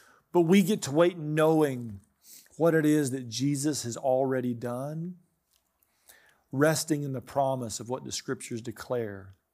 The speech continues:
he will come and do. And again, I know we don't like talking about judgment or thinking about judgment, but yet the Bible is not afraid to address judgment in any way, shape, or form.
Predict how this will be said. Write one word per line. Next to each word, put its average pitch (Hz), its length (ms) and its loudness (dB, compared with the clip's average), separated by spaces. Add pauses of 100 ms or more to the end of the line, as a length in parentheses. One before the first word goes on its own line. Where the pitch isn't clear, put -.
(760)
he 135 120 -2
will 120 160 -4
come 123 320 -8
and 110 180 -12
do. 113 360 -10 (1300)
And 131 140 -4
again, 135 280 -2
I 139 120 2
know 139 180 0
we 139 160 2
don't 139 220 0
like 135 280 2
talking 131 400 -2
about 123 320 -2
judgment 127 480 0
or 113 60 -6
thinking 135 480 -6
about 123 320 -6
judgment, 123 560 0
but 127 100 -4
yet 139 260 2
the 127 60 -4
Bible 135 380 2
is 110 120 -8
not 127 180 -2
afraid 135 460 -2
to 135 120 -2
address 131 340 0
judgment 143 560 0 (340)
in 165 140 2
any 220 260 4
way, 160 220 6
shape, 123 300 -4
or 110 80 -10
form. 104 380 -16